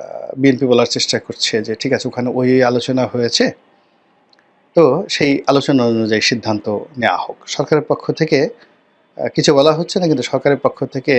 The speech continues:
আহ, তারা বিএনপির কাছ থেকে অবশ্যই কিছু দর কষাকষি করেছে, আশা করেছে, এবং সেই কথাগুলো সেখানে আলোচিত হয়েছে। এখন যে পক্ষ বিক্ষুব্ধ হবে, সে যদি প্রতিপক্ষকে ফাঁসানোর জন্য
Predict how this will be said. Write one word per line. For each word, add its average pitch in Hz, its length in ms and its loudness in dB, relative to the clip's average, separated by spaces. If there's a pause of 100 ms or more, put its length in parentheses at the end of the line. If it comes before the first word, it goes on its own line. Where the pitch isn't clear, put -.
আহ, - 680 -6 (100)
তারা 123 180 2 (220)
বিএনপির 135 280 2
কাছ - 220 -4
থেকে 170 140 -2
অবশ্যই 151 360 2
কিছু - 180 -4
দর 123 220 2
কষাকষি 123 440 -2
করেছে, 113 260 0
আশা 110 220 0
করেছে, 113 400 -4
এবং 120 200 -8
সেই - 200 -6
কথাগুলো 135 380 0
সেখানে 131 260 -4
আলোচিত 151 340 0
হয়েছে। 101 380 -8 (840)
এখন 180 240 2 (760)
যে 120 100 4
পক্ষ - 320 0 (460)
বিক্ষুব্ধ 135 480 0 (120)
হবে, 131 200 -6
সে 139 160 -4
যদি 127 200 -2
প্রতিপক্ষকে 143 760 -2
ফাঁসানোর 107 460 -4
জন্য 101 260 -6